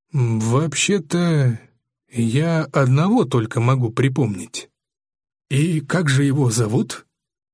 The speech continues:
Отцу пришлось поставить чашку на стол, чтобы не уронить. Так дрожали руки. «М, Марат Булыгин, по-моему». Отец не мог скрыть своего разочарования.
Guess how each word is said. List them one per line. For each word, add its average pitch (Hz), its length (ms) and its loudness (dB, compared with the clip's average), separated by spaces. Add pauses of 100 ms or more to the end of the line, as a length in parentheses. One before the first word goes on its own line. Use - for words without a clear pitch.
(340)
Отцу 127 460 -2
пришлось 131 480 -2
поставить 127 580 -2
чашку - 380 -2
на 117 140 0
стол, 135 460 -2 (180)
чтобы 117 360 -2
не 117 120 2
уронить. 123 580 0 (320)
Так 117 220 -2
дрожали 113 460 0
руки. 113 420 -6 (1000)
«М, 113 680 0 (520)
Марат 127 720 2
Булыгин, 127 880 2
по-моему». 107 680 -2 (1700)
Отец 131 560 -2
не 127 160 4
мог 139 280 0
скрыть 139 420 -2
своего 123 500 0
разочарования. 120 1080 -2